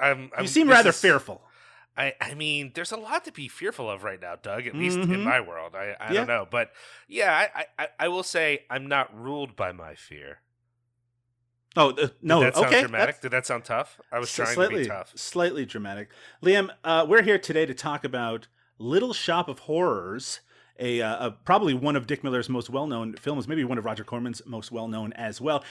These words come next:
Speaker 2: Is this a film that you had a lot of, uh, experience with previously?
Speaker 1: Can I tell you something, actually?
Speaker 2: Please.
Speaker 1: I had never seen it before.
Speaker 2: What? I mean,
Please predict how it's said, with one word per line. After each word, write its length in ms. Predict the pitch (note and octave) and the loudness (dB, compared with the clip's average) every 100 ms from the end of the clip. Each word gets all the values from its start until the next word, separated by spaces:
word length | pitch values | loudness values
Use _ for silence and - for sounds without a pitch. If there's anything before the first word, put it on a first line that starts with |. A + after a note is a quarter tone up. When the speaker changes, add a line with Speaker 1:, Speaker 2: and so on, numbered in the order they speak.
| - | -6
Speaker 2:
Is 140 | C#3+ D3+ | -2 0
this 120 | A#3 | 0
a 40 | |
film 240 | C4+ B3 A3 | 0 0 0
that 120 | G3 | -4
you 180 | F3 F#3+ | -4 -2
had 300 | F3 F3 F3 | 2 0 0
a 80 | D#3+ | -4
lot 260 | D3+ F3 - | -2 -4 -2
of, 260 | D#3+ D#3+ | -2 -2
uh, 260 | D#3+ D3+ D3+ - - - | 0 0 -2 -4 -14 -10
experience 760 | D#3+ - - B3 D4+ F#3 C3 | -8 -6 -2 2 2 0 -4
with 320 | G#2+ F2+ - _ | -8 -10 -12 _
previously? 560 | - A2 F2 D2+ - - _ _ _ _ | -4 -4 -6 -16 -18 -20 _ _ _ _
Speaker 1:
Can 140 | - B2 | -10 -6
I 100 | C3+ | -6
tell 200 | - B2 | -4 -6
you 100 | C3+ | -6
something, 420 | - D3 D#3 D#3 | -10 -12 -10 -6
actually? 340 | C#3 C#3+ - F3 | -6 -6 -6 6
Speaker 2:
Please. 580 | G3 G#3 B2 - - _ _ _ - - _ _ _ _ _ _ _ _ _ _ | 6 6 2 -4 -12 _ _ _ -20 -20 _ _ _ _ _ _ _ _ _ _
Speaker 1:
I 260 | - A#2 C3+ | -6 -2 -2
had 760 | A#2+ B2 A#2 A#2 A2 G#2+ G#2+ - _ F2 | -4 -4 -4 -4 -4 -6 -8 -14 _ _
never 720 | F#2+ G#2 G#2+ G2 A#2 B2+ C#3 _ | -18 -12 -10 -8 -8 -10 -12 _
seen 460 | - - A2 G2+ F#2+ | -20 -18 -16 -16 -12
it 180 | F#2 - _ - | -12 -14 _ -18
before. 560 | G2 - F2 - - - _ _ A3 | -18 -18 -20 -20 -20 -20 _ _ -8
Speaker 2:
What? 520 | D4 F4+ F4 F4 - _ _ - | 4 6 6 4 -10 _ _ 0
I 100 | G3+ | 2
mean, 200 | A#3 | 2